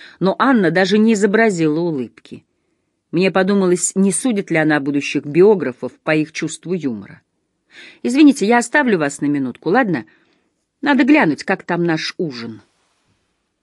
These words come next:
Нагелина осмотрела нас с Саксони, повиляла хвостом, но осталась лежать на полу. Естественно, я вскочил и начал шарить по комнате.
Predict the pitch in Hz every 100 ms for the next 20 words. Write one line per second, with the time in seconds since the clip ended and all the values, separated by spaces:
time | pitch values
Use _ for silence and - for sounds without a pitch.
0 | _ _ _ _ 185 214 262 349 320 254
1 | - 214 240 254 214 185 170 - 262 254
2 | - 220 208 196 _ - 370 320 254 196
3 | 175 151 156 - 208 175 - _ - 147
4 | 143 - 185 139 135 123 143 143 127 -
5 | 117 95 - _ _ _ _ _ _ _
6 | _ - - 370 - 190 165 147 - 151
7 | - 185 139 123 - 127 - 131 107 -
8 | 131 - 117 101 156 -